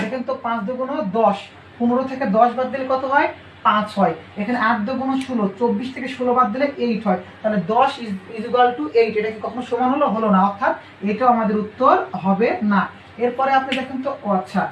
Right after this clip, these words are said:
এখানে আমি মাইনাস থ্রি একটা দিলাম, প্লাস থ্রি একটা দিয়েছিলাম। হ্যাঁ,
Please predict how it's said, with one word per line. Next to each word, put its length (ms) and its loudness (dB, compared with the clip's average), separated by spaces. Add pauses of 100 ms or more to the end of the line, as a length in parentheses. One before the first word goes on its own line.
(280)
এখানে 240 -2
আমি 100 0 (100)
মাইনাস 320 0
থ্রি 100 -8 (120)
একটা 180 -6 (120)
দিলাম, 260 0
প্লাস 240 4
থ্রি 80 -4 (100)
একটা 160 -6
দিয়েছিলাম। 360 -6 (340)
হ্যাঁ, 160 0